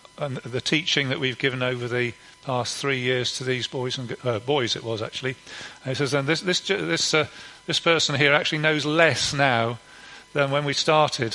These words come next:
which I thought was quite an achievement, really. Taught them for three years and they knew less. Uh,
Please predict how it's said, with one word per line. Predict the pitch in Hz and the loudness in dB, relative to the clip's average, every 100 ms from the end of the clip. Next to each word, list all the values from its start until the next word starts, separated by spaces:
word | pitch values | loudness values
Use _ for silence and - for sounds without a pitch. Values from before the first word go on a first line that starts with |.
| 143 | -6
which | 135 - | -10 -6
I | 127 | -4
thought | 143 - | -4 -4
was | - | -2
quite | 143 139 139 | -2 -2 -2
an | |
achievement, | 123 - 151 143 117 - | -4 -2 -4 -4 -8 -6
really. | 113 113 127 - - - - | -4 -4 -6 -10 -18 -16 -10
Taught | - 170 | -6 -4
them | 143 | -2
for | 131 | -4
three | - 143 | 0 2
years | 127 127 123 | 4 2 2
and | 131 | 0
they | 131 | -2
knew | 131 | -2
less. | 131 135 101 - - - - - - - - | 0 0 0 -4 -8 -12 -18 -18 -18 -20 -12
Uh, | 127 | -6